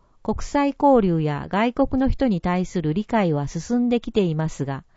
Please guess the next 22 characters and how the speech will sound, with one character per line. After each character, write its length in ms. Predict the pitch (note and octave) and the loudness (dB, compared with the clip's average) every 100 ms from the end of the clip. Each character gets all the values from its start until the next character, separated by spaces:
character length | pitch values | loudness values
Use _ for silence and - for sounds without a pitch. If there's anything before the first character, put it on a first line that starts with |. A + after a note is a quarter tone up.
| _ _ _ - | _ _ _ 0
日 300 | G3+ A#3+ C#4 | 0 2 4
常 200 | C#4+ C#4+ | 6 4
生 260 | D4+ C4+ | 2 0
活 280 | - F#3 - | 0 -4 -2
の 120 | D#3 | -2
中 280 | D#3+ F3 D#3+ | -2 -2 -4
で 120 | D3 | -2
は 220 | C#3 C3+ - - | -2 -4 -10 -8
不 140 | - G#3 | -2 2
十 240 | C#4 C#4 | 4 4
分 240 | G3 F3 | 4 2
な 140 | D#3 D3 | 0 -2
と 120 | D#3+ | -2
こ 140 | - | 2
ろ 100 | F#3+ | 2
も 120 | D#3 C#3+ | 2 0
あ 80 | |
り 120 | C#3 C#3 | -2 -2
ま 140 | C3+ | -4
す。 260 | - - _ _ _ _ - - | -6 -14 _ _ _ _ -14 -2
特 280 | C4+ A#3+ | 0 2
に 220 | F3+ D#3 | 2 0